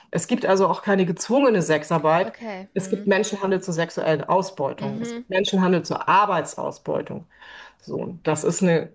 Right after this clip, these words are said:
Speaker 1: enge Definition, die bestimmte Kriterien erfüllen muss, die immer unter Zwang stattfindet. Und da hört es auf, Sexarbeit zu sein.
Speaker 2: Okay.
Speaker 1: Sexarbeit bedeutet Freiwilligkeit.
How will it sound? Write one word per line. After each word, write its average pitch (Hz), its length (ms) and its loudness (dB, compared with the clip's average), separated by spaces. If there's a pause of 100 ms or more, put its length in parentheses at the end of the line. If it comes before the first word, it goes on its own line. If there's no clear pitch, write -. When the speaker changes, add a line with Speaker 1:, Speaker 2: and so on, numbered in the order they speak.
Speaker 1:
enge 208 320 4
Definition, 208 800 4
die 190 80 0
bestimmte 185 340 -4
Kriterien 185 500 2
erfüllen 208 360 2
muss, 202 200 0
die 156 60 -8 (100)
immer 202 360 4
unter 175 200 -4
Zwang 180 340 -4
stattfindet. 185 520 0
Und 175 140 -2
da 180 220 4
hört 214 260 2
es - 160 -4
auf, 208 420 2 (600)
Sexarbeit 180 840 -2
zu 143 140 -8
sein. 127 400 -4
Speaker 2:
Okay. 202 340 -12 (460)
Speaker 1:
Sexarbeit 220 800 2
bedeutet 220 840 2 (120)
Freiwilligkeit. 165 920 -2